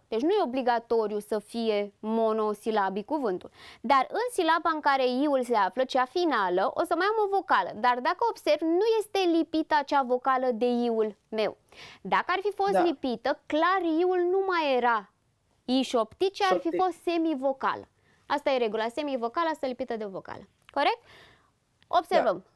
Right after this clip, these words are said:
Speaker 1: Repet, la sfârșit, după o consoană și mai am și o altă vocală în silaba respectivă. Bun.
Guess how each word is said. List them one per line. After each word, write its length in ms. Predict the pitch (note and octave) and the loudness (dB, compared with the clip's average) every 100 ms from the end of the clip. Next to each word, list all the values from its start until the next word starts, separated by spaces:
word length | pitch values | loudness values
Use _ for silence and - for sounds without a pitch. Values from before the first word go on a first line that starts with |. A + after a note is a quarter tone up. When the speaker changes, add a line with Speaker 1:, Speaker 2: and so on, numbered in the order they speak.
| _ | _
Speaker 1:
Repet, 460 | D4 D4+ G#3 - - | -2 0 -2 -4 -2
la 160 | E4+ F4+ | 0 0
sfârșit, 440 | C#4 C4 G#4 G#4 | -2 -2 -2 -2
după 340 | C4+ G#3+ D#4 F4 | -4 -4 -2 2
o 120 | D4+ | 0
consoană 500 | D4 A#3+ B3 G#4 G#4+ | 0 -4 0 0 0
și 80 | G#4 | 0
mai 120 | F#4+ F#4 | 2 2
am 80 | |
și 100 | E4+ E4 | 0 0
o 40 | |
altă 220 | D4+ C#4 | -2 -2
vocală 360 | A3+ - B3+ A#3+ | -6 -2 -2 -2
în 80 | A#3 | -6
silaba 380 | G#3+ G#3+ A3 | -4 -2 -2
respectivă. 720 | A3 G#3 - F#3 - B2 - - _ _ _ _ _ _ _ | -2 -4 -6 -8 -6 -10 -10 -20 _ _ _ _ _ _ _
Bun. 400 | F4 E4 E4 E4 | -4 -2 0 -2